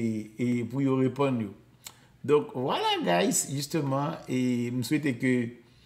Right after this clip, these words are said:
m konnen gran pil moun ki di, "Ah, Jonel, bagay,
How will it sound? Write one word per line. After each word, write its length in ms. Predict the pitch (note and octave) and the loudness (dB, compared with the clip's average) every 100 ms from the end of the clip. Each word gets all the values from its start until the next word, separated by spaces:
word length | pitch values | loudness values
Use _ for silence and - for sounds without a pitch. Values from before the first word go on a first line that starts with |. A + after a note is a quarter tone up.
| - _ - | -20 _ -6
m 140 | B2 B2 | -4 2
konnen 240 | F3+ D#3+ | 4 4
gran 240 | C#3+ D#3 D#3+ | 4 4 4
pil 140 | C#3+ | 0
moun 160 | C#3 C#3 | 0 0
ki 80 | C3 | -2
di, 140 | - | -2
"Ah, 320 | D#3 F#3+ - - | 0 2 0 -6
Jonel, 400 | C#3+ D3+ D#3+ D3+ | -4 -2 -2 0
bagay, 380 | C#3+ D3+ D#3 D#3 | 0 2 2 0